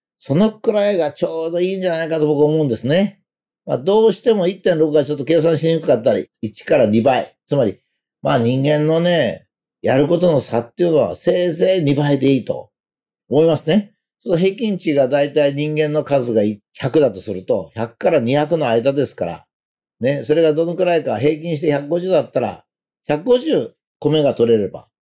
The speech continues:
それは百の人と二百の人に適当に分けられますので、ちょうどいいっていうことになりますね。こういう社会を目指したいです。要するに、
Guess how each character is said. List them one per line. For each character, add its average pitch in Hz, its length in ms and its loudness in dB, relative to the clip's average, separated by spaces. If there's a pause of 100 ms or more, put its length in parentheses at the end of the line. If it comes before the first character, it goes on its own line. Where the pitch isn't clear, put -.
(400)
そ 170 80 -2
れ 190 80 4
は 190 240 2
百 135 260 -2
の 135 120 0
人 101 160 -2
と 123 180 0
二 110 120 0
百 120 160 0
の 113 100 -2
人 - 180 -6
に 101 140 -6
適 87 180 -8
当 123 120 4
に 113 100 0
分 107 160 0
け 113 80 2
ら 107 80 0
れ 101 100 -2
ま 90 120 -8
す - 140 -20
の - 60 -20
で、 - 300 -10 (540)
ち - 100 0
ょ 135 80 4
う - 20 4
ど 143 100 2
い 139 100 2
い - 80 -2
っ - 20 -20
て - 100 -12
い - 20 -10
う 87 40 -18
こ 92 60 -8
と 87 40 -16
に 90 60 -10
な 101 60 -8
り 101 60 -10
ま 98 100 -10
す - 120 -12
ね。 147 300 0 (580)
こ 143 200 2
う 165 40 4
い 170 180 0
う 165 40 -4
社 156 120 -10
会 - 280 -6
を 147 60 -2
目 143 100 -4
指 147 180 0
し - 80 -10
た 165 140 2
い 151 80 2
で 110 100 -4
す。 - 240 -16 (480)
要 143 220 2
す 143 120 -2
る 143 180 0
に、 143 460 0